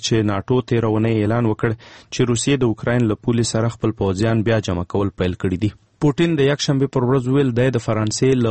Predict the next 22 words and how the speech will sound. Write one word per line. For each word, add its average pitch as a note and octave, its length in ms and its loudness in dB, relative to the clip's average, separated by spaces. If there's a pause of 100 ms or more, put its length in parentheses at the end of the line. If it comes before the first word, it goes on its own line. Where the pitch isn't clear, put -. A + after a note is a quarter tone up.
ولسمشر A#2+ 680 0
فرانسوا A2 400 0
اولند A2 440 0
او G#2+ 120 0
د G2 80 0
جرمني G#2 460 0
له A2 100 0
وزیر G2+ 300 0
اعظم A2 320 0
انګیلا G#2+ 460 0 (100)
میرکل A#2+ 320 0
سره A2+ 200 -2
په G#2 140 -4
ټلیفون G2+ 360 0
د G#2+ 140 0
اوکراین A2+ 380 -2
د G#2 100 -2
بحران G#2 380 0
په F#2+ 80 -2
اړه F#2+ 180 -2
غږېدلی F#2 480 -2
دی. F#2+ 80 0